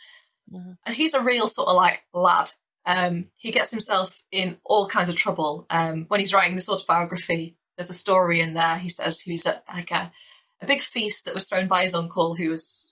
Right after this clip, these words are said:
Speaker 2: some kind of noble, uh, lord. And, uh, he was sat on the high table next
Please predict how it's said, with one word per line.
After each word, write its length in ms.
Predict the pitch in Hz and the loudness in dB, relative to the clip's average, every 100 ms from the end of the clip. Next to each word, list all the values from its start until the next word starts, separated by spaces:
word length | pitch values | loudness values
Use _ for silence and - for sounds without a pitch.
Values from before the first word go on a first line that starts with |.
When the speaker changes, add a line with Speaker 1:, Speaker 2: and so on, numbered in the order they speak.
| _ | _
Speaker 2:
some 180 | - - | -16 -12
kind 180 | 160 170 | -4 -4
of 60 | 170 | 0
noble, 480 | 170 170 170 165 - | -2 2 2 2 0
uh, 260 | 165 165 165 | 0 0 -4
lord. 420 | 185 170 160 160 - _ - - _ | 0 0 2 0 -4 _ -20 -20 _
And, 280 | 165 165 170 | -6 -4 -2
uh, 440 | 175 170 165 165 - _ | 2 4 2 0 -6 _
he 200 | - 185 | -10 -6
was 160 | 175 170 | -4 -4
sat 220 | - 190 | 0 0
on 80 | 180 | 2
the 80 | 170 | -2
high 240 | 170 170 | 0 0
table 640 | 165 - 214 196 185 180 _ _ _ _ | 0 2 0 4 2 2 _ _ _ _
next 320 | 220 - - | 0 0 -4